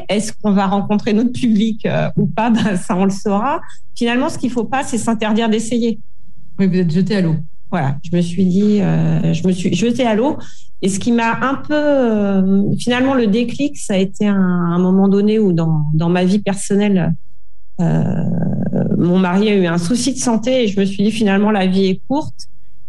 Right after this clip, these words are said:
Speaker 1: et, euh, fais ce que t'as envie de faire, va jusqu'au bout de tes rêves, quelque part.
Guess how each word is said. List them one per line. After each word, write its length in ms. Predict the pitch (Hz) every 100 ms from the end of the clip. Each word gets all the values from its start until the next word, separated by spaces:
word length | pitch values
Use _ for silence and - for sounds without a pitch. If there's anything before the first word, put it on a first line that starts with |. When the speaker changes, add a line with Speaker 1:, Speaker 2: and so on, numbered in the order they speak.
| - -
Speaker 1:
et, 260 | 185 185
euh, 440 | 175 170 170 175 170
fais 200 | 175 269
ce 80 | 254
que 100 | 254
t'as 180 | 247 214
envie 260 | 214 214
de 40 | -
faire, 320 | 233 247 240
va 120 | 220
jusqu'au 360 | 214 233 - 233
bout 120 | 220
de 80 | 240
tes 100 | -
rêves, 380 | 196 208 311 262 175 -
quelque 220 | 185 175 175
part. 360 | 180 214 254